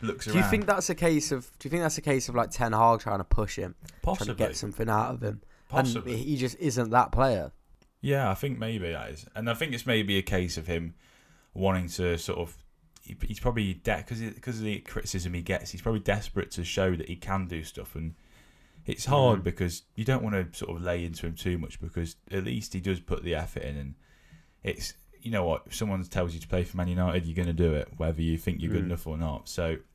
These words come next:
Speaker 1: until he
Speaker 2: Yeah.
Speaker 1: gets told otherwise, he will, he will put his all in and play for the shirt. But it just
Speaker 2: We,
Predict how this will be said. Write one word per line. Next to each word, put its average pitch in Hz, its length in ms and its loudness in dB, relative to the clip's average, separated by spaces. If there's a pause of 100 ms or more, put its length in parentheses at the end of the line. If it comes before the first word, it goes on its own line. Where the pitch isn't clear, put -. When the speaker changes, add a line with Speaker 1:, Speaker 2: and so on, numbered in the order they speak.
(120)
Speaker 1:
until 117 260 -4
he 101 100 0
Speaker 2:
Yeah. 92 60 0
Speaker 1:
gets - 160 -2
told 90 280 -2
otherwise, 76 480 -6
he 92 240 -4
will, 82 240 -4
he 92 140 0
will 82 100 0
put 85 200 0
his 85 100 0
all 85 200 0
in 73 120 -6
and 73 100 -8
play 80 180 -6
for - 140 -12
the 76 80 -6
shirt. 76 380 -4 (1120)
But 92 200 4
it 90 80 -6
just 151 380 2
Speaker 2:
We, 160 260 2